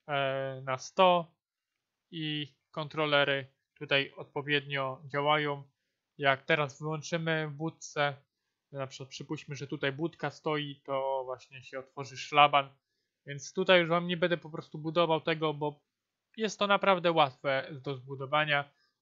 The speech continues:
E, myślę, że nie będziecie mieć problemu ze światami. Myślę, że też nie będziecie mieć problemu, a jak będziecie mieć problemy, to piszcie.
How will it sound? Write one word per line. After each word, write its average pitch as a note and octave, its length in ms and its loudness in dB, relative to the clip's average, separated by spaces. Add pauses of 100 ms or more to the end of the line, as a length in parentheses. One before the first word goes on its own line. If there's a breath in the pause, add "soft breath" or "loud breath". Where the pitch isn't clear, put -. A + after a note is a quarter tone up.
E, C3 260 -2
myślę, C3+ 340 -12
że C3 100 -10
nie C#3 80 -8
będziecie D3+ 360 -6
mieć E3 140 -8
problemu F3+ 520 2 (340)
ze D#3+ 160 -8
światami. F3+ 400 0
Myślę, E3+ 340 -2
że - 20 -10
też F3+ 260 -2
nie F3 80 2
będziecie C#3+ 300 -6
mieć D3 140 -14
problemu, D3 420 -4
a G3 120 2
jak F#3 180 6
będziecie - 340 -12
mieć D#3 160 -10
problemy, D#3+ 400 -4
to C#3+ 120 -6
piszcie. E3 520 -4